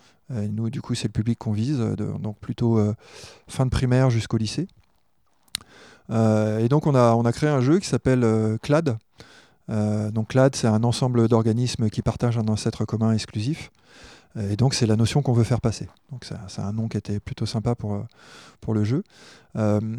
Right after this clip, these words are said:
donc ça se joue de deux à quatre joueurs. Euh, il y a un plateau avec un arbre phylogénétique.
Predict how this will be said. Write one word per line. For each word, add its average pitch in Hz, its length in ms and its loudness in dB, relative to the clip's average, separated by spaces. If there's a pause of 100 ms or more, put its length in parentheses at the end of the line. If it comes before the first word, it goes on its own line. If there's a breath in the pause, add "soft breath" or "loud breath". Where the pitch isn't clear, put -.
(280)
donc 120 180 -2
ça 123 120 2
se 131 160 4
joue 123 300 4
de 131 100 4
deux 143 220 8
à 139 60 8
quatre 123 220 -2
joueurs. 160 600 2
Euh, 113 420 4
il 113 60 0
y 117 60 2
a 120 100 4
un 120 100 4
plateau 139 500 6
avec 117 220 4
un 123 140 2
arbre 135 180 2
phylogénétique. 120 720 0